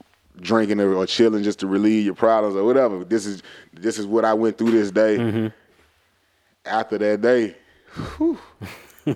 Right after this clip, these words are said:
Speaker 1: know what I'm saying?
Speaker 2: Yeah,
Speaker 1: Like,
Speaker 2: yeah, yeah.
Speaker 1: after them days, sometimes you just, you, you just gotta take a deep
Speaker 2: You gotta
Speaker 1: breath.
Speaker 2: take a deep breath.
Speaker 1: And
Speaker 2: Gotcha.
Speaker 1: it just, it just kinda, and then, like I say, from, from that, from what I was saying, and I th-, I felt like it was a good transition.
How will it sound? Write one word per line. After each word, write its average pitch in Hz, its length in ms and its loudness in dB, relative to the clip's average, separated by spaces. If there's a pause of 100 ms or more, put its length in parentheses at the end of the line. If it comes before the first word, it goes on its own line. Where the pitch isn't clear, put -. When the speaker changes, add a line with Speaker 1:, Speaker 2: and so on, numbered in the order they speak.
(160)
Speaker 1:
know 127 280 -6
what 127 80 -4
I'm 120 60 -8
saying? 156 300 4
Speaker 2:
Yeah, 165 160 2
Speaker 1:
Like, 160 140 2
Speaker 2:
yeah, 139 120 2
yeah. 120 120 0 (280)
Speaker 1:
after 107 280 -4
them 123 200 -4
days, 139 380 2
sometimes 123 760 -2
you 117 80 -8
just, 113 360 -6
you, 98 140 -8
you 95 200 -10
just 104 160 -4
gotta 104 180 -2
take 110 240 -2
a 107 60 -8
deep 101 80 -8
Speaker 2:
You 120 100 2
gotta 104 140 4
Speaker 1:
breath. 147 140 4
Speaker 2:
take 110 80 -2
a 107 40 -2
deep 101 200 -2
breath. 92 260 -2
Speaker 1:
And - 80 -12
Speaker 2:
Gotcha. 95 220 -2
Speaker 1:
it 95 60 -10
just, 107 200 -8 (220)
it 98 140 -6
just 95 180 -12
kinda, 101 260 -6
and 101 180 -10
then, 110 140 -2
like 110 140 0
I 104 40 -2
say, 101 200 -2
from, 98 260 -8
from 104 200 -8
that, 104 260 -6
from 101 120 -6
what 110 120 0
I 101 80 2
was 104 140 0
saying, 104 280 -2
and 98 100 -4
I 98 120 0
th-, 98 160 -2
I 95 60 -6
felt 101 180 -2
like 90 160 -2
it 92 60 0
was 85 120 -2
a 87 40 -8
good 87 160 -6
transition. 82 580 -8